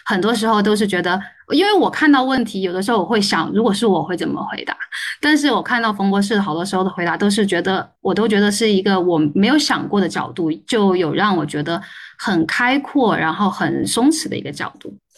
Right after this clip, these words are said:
今天很奇妙，就是下午的时候，艾塔说今天晚上干脆让我来和冯博士来做进阶开营仪式。然后刚刚艾塔把那个链接发给我的时候，我看到是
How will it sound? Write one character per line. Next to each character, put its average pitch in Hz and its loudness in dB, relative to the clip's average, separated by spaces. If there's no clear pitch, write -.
今 349 2
天 403 2
很 190 -2
奇 180 -2
妙， 220 0
就 262 -2
是 220 0
下 339 2
午 202 -4
的 170 -12
时 180 -12
候， 185 -8
艾 190 -4
塔 208 -6
说 190 -6
今 196 -4
天 240 2
晚 165 -2
上 175 -4
干 208 0
脆 208 2
让 202 4
我 180 -2
来 143 -2
和 180 -4
冯 185 -2
博 180 -2
士 196 -2
来 156 -2
做 196 -2
进 196 0
阶 214 4
开 214 0
营 175 4
仪 160 4
式。 - -2
然 214 0
后 226 2
刚 294 2
刚 311 4
艾 294 4
塔 285 2
把 214 0
那 208 -6
个 220 -2
链 196 2
接 254 0
发 320 0
给 359 2
我 147 -2
的 151 -10
时 - -8
候， 190 0
我 175 -2
看 226 -2
到 214 2
是 196 0